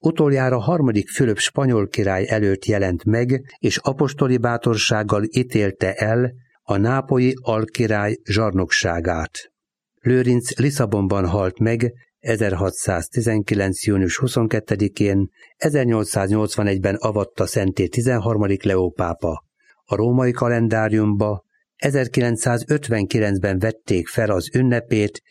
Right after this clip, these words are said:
július huszonegyediki dátummal.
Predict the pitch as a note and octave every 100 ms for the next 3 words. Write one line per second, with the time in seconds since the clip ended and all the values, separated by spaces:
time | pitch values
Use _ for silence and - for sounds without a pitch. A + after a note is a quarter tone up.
0 | _ - A#2 D3 C#3 B2+ - D#3+ C#3 G#2+
1 | G#2 A#2+ A2 G#2+ G#2 - G2+ G#2+ F2+ -
2 | F2+ F2 F2 E2 D#2+